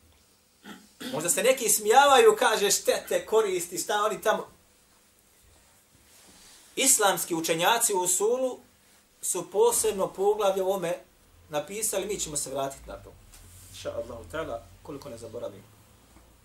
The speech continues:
Ali vratimo se na jedan ajet sada. Jedan od ajeta je spomenut u Kur'anu na tri mjesta. I nije džaba. I nije džaba.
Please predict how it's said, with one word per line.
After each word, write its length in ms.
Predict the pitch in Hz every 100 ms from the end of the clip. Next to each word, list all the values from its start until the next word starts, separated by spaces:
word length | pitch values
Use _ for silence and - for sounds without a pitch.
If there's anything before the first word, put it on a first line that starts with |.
| _ _ _ _ _ _ - - - - _
Ali 200 | 175 214
vratimo 400 | 214 269 302 247
se 120 | 185 190
na 60 |
jedan 200 | 175 147
ajet 220 | 135 127
sada. 220 | - - - - - - _ _ _ _ _ _ _ _ - _ _ _ -
Jedan 200 | 233 294
od 100 | 262
ajeta 440 | 277 302 277 262
je 160 | 254 233
spomenut 540 | - 277 294 269 190
u 100 | 214
Kur'anu 560 | 220 - 220 254 254 220
na 280 | 247 - - _ _ _ _ _ _ _ _ -
tri 200 | 170 127
mjesta. 300 | 101 - - _ _ - - - - - - - - - - - - - - -
I 100 | 151
nije 220 | 302 -
džaba. 260 | 156 - - - - - - - - - - - - - - - - _ -
I 80 | 117
nije 200 | 151 147
džaba. 200 | 104